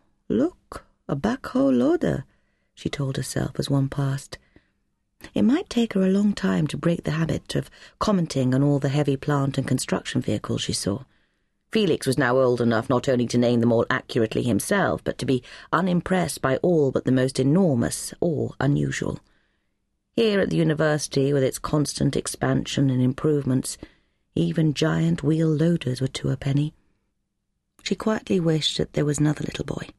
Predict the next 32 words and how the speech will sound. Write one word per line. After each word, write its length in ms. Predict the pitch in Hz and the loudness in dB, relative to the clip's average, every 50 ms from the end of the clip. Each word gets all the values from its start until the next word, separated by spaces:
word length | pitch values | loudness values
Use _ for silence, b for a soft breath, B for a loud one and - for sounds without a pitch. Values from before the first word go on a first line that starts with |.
| _ _ _ _ _ _ _ - | _ _ _ _ _ _ _ -6
a 60 | 160 | -2
brother 380 | - 190 190 175 151 143 135 | -2 0 0 0 0 -2 -4
for 100 | - - | -4 -6
Felix 500 | 139 - - 160 147 139 131 139 - - - | -6 -2 0 0 0 0 -2 -4 -6 -8 -8
to 100 | - 139 | -6 -2
continue 480 | - 156 143 - - 185 170 147 143 | 0 0 0 0 0 2 2 2 2
the 120 | 135 - 135 | 0 -2 -2
hobby 280 | 147 175 175 151 143 | -2 -2 -2 -2 -2
with, 260 | 139 135 135 - - - _ _ _ _ _ _ _ _ _ _ _ _ _ | -2 -2 -4 -6 -8 -18 _ _ _ _ _ _ _ _ _ _ _ _ _
or 120 | 269 285 | 0 2
a 40 | 254 | 2
little 200 | 208 185 - 175 | 0 0 -2 -4
sister. 420 | - - 175 170 - - 208 214 - _ _ _ _ _ _ _ _ _ _ _ _ _ _ _ _ _ _ _ | -4 -2 -4 -4 -4 -6 -6 -6 -6 _ _ _ _ _ _ _ _ _ _ _ _ _ _ _ _ _ _ _
But 100 | - - | 0 0
no 140 | 156 156 | 2 2
more 160 | 143 143 139 135 | 2 2 2 2
babies 380 | 139 131 131 123 135 127 123 | 2 0 2 2 0 -2 -2
had 120 | 120 - 127 | -2 -2 0
arrived, 600 | 123 123 127 127 127 120 120 123 131 - - - | 2 2 2 0 0 0 0 -2 -2 -4 -2 -2
and 160 | 127 135 - b b b b b b b b b b | -2 -2 -4 b b b b b b b b b b
she 220 | - - 139 135 | -4 -2 0 2
and 120 | 127 127 120 | 2 0 0
Guy 300 | - 135 127 123 123 120 | 0 0 0 2 2 0
would 140 | 123 127 | 0 0
have 100 | - 117 | -2 -4
found 280 | - - 127 123 127 131 | -2 0 0 2 2 2
any 160 | 127 131 139 | 2 2 0
kind 280 | - - 120 120 120 113 | 0 -2 0 0 0 0
of 100 | 113 - | -2 -6
treatment 440 | - - 127 - - 127 135 - - | -4 -4 -4 -2 -2 -4 -4 -4 -2
too 100 | - 139 | -2 -2
intrusive. 640 | 135 135 - - 160 170 - - - 143 - - | -2 -2 -2 -2 -2 -2 -4 -6 -8 -10 -10 -14